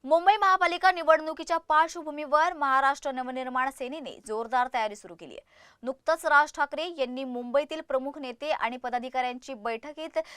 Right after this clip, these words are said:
त्यांनी आगामी निवडणुकीसाठी कार्यकर्त्यांना मार्गदर्शन करत काही महत्त्वाचे निर्देश दिलेत. तर राज ठाकरे यांनी प्रत्येक शाखाध्यक्षाला आपल्या वॉर्डमधील मतदार याद्या तपासण्यासाठी दोन कार्यकर्त्यांची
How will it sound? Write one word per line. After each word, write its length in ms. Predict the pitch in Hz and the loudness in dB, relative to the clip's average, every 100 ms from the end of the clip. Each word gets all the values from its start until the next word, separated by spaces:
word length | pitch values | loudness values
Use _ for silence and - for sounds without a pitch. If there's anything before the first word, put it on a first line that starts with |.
| - | -6
त्यांनी 260 | 269 277 339 | -2 0 2
आगामी 500 | - 262 262 320 359 | 6 6 6 2 0
निवडणुकीसाठी 880 | 311 285 285 285 294 311 285 269 | 0 2 2 0 -8 -4 -4 -6
कार्यकर्त्यांना 840 | 320 269 247 254 254 269 254 262 294 | -2 0 0 -2 -2 -2 0 4 4
मार्गदर्शन 760 | 254 240 277 302 349 320 330 | 4 2 2 2 -6 -8 -10
करत 240 | 320 240 214 _ - - | -6 -4 -4 _ -20 -2
काही 200 | 294 294 | -2 0
महत्त्वाचे 460 | 339 285 302 302 311 | -2 -2 0 -2 -2
निर्देश 440 | 277 247 233 240 | -4 -4 -4 -6
दिलेत. 260 | 196 170 - _ _ - - | -8 -16 -16 _ _ -14 0
तर 80 | 277 | 6
राज 240 | 294 370 | 8 8
ठाकरे 480 | - 311 302 320 349 | 4 -2 0 0 0
यांनी 260 | 277 277 320 | -2 -2 -4
प्रत्येक 520 | 302 285 _ 339 359 | -2 -4 _ -10 -6
शाखाध्यक्षाला 960 | - 285 302 269 285 285 320 277 247 311 - - | -2 0 0 -2 -6 -8 -4 2 4 2 -2 -2
आपल्या 400 | - 269 302 339 | 2 2 2 2
वॉर्डमधील 680 | 311 285 302 311 294 262 311 | 4 6 6 4 0 -4 -6
मतदार 500 | 294 269 269 269 269 | -4 -4 2 6 6
याद्या 400 | 277 262 254 262 262 | 6 0 2 2 0
तपासण्यासाठी 680 | 254 247 247 240 247 247 269 | -4 -6 -8 -8 -8 -8 -12
दोन 340 | 220 240 277 330 | -10 -6 -4 0
कार्यकर्त्यांची 920 | 294 262 269 262 - 262 254 285 | 0 2 0 -4 -4 -6 -6 -10